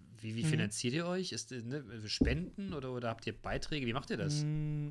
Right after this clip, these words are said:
Speaker 2: ja, also wir haben zum einen die regulären Mitgliedsbeiträge, wo wir die, äh, Beitragsschwelle sehr niedrig halten, weil wir eben sagen, wir möchten das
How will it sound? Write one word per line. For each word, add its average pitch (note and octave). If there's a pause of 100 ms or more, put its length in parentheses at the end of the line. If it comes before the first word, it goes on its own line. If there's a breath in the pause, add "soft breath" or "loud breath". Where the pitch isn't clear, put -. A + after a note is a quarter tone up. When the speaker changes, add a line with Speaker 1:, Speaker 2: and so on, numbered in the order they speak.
(120)
Speaker 2:
ja, C3
also C3
wir D3+
haben F3
zum G3
einen F#3+
die F3
regulären D#3
Mitgliedsbeiträge, A#3+ (180)
wo D#3
wir D#3 (520)
die, D3 (100)
äh, C#3+
Beitragsschwelle E3+
sehr C#3
niedrig G3
halten, F3+
weil D3
wir C#3+
eben C#3
sagen, C#3
wir C3+
möchten C#3
das C#3